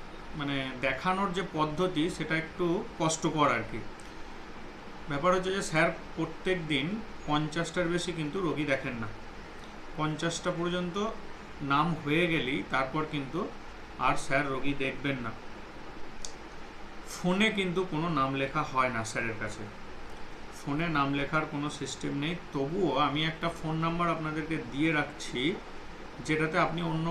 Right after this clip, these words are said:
কোনো তথ্য একটু ফোন করে জানতে পারেন। যদি আপনার কোনো জানার বিষয় থাকে, সেক্ষেত্রে আপনি জানতে পারেন, ফোন নাম্বারটা আমি দিয়ে দেবো। নাম লেখার সিস্টেমটা কীরকম? স্যার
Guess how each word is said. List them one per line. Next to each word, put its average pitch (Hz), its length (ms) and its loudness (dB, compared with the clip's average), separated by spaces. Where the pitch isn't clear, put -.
কোনো 175 140 0
তথ্য 143 200 -4
একটু 214 140 -4
ফোন 165 160 0
করে 185 140 4
জানতে 156 320 6
পারেন। 151 160 2
যদি 160 120 2
আপনার 143 280 -2
কোনো 147 120 -2
জানার 135 280 0
বিষয় 143 340 -2
থাকে, 143 160 0
সেক্ষেত্রে 147 440 -2
আপনি 156 140 2
জানতে 139 320 4
পারেন, 135 200 2
ফোন 165 220 2
নাম্বারটা 143 380 2
আমি 156 100 0
দিয়ে 135 200 4
দেবো। 107 160 0
নাম 165 180 8
লেখার 185 300 4
সিস্টেমটা 180 460 2
কীরকম? 180 340 2
স্যার 160 240 6